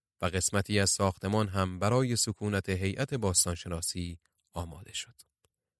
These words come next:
ساخت تأسیسات بهداشتی، تقسیم سرسراها به کتابخانه، موزه، کلاس درس، اتاق سمینار،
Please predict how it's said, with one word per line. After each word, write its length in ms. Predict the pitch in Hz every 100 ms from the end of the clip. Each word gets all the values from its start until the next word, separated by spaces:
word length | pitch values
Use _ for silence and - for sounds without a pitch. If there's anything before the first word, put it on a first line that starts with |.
| _ _ _
ساخت 400 | - 110 104 -
تأسیسات 640 | 101 101 92 98 107 98
بهداشتی، 880 | 98 95 90 92 87 - 95 87 85 _
تقسیم 480 | - 110 - 131 117
سرسراها 840 | - 98 92 95 92 87 98 98
به 120 | 92 92
کتابخانه، 1000 | 95 - 85 - 87 85 87 85 82 -
موزه، 640 | 95 101 92 104 104 95 90 _ _
کلاس 400 | 92 90 87 -
درس، 600 | 90 92 92 87 85 - - _ _ _ -
اتاق 440 | 101 104 98 90
سمینار، 760 | 90 95 92 90 104 107 95